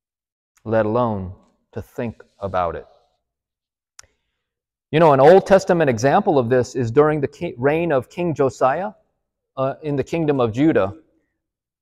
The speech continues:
which had all but forgotten the word of God. Second Kings chapter twenty-two, let's turn there. Second Kings chapter twenty-two tells us some,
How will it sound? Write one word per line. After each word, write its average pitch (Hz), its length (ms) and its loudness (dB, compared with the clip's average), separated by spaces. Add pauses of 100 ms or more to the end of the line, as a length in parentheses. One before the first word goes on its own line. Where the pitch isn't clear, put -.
(600)
which 151 180 0
had 156 140 4
all 175 320 6
but - 400 -2
forgotten 127 640 2
the 123 100 2
word 151 240 6
of 117 160 0
God. 127 420 4 (480)
Second 220 420 0
Kings 190 440 -2
chapter 175 360 2
twenty-two, 165 800 -2 (580)
let's 180 180 -2
turn 185 260 0
there. 98 160 2
Second - 360 -2
Kings 175 300 -4
chapter 165 340 2
twenty-two 156 800 -2 (1040)
tells 220 300 4
us 180 140 2
some, 160 400 -4